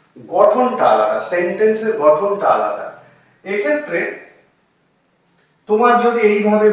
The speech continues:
বলতে পছন্দ না হয়, ভালো করে বোঝো, তুমি যদি এইভাবে সেন্টেন্সটাকে বলতে পছন্দ না করো, মানে সাবজেক্ট প্রেফার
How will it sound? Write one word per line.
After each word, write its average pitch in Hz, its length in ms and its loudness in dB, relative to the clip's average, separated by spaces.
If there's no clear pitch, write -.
বলতে 185 400 -2
পছন্দ 175 460 -4
না 135 80 -2
হয়, - 220 -12
ভালো 151 320 0
করে 180 140 -4
বোঝো, - 360 -8
তুমি 220 240 -4
যদি 226 280 -2
এইভাবে 202 540 0
সেন্টেন্সটাকে 185 880 -4
বলতে 151 280 -8
পছন্দ 160 460 -6
না 147 460 -6
করো, 113 220 -10
মানে 156 240 -8
সাবজেক্ট 190 720 -4
প্রেফার 151 440 -4